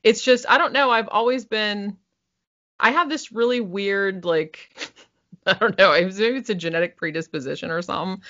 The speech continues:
but it's like, ever since I was a kid, all I wanted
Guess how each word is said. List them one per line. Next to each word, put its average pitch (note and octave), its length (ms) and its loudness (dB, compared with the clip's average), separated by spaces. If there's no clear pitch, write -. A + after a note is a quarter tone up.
but G3 100 6
it's G#3+ 120 8
like, A3+ 180 6
ever A#3 240 4
since A3+ 240 0
I G#3 80 2
was F#3+ 160 -2
a F3 40 -6
kid, E3+ 580 0
all G3 360 6
I G3 120 4
wanted F3 580 -4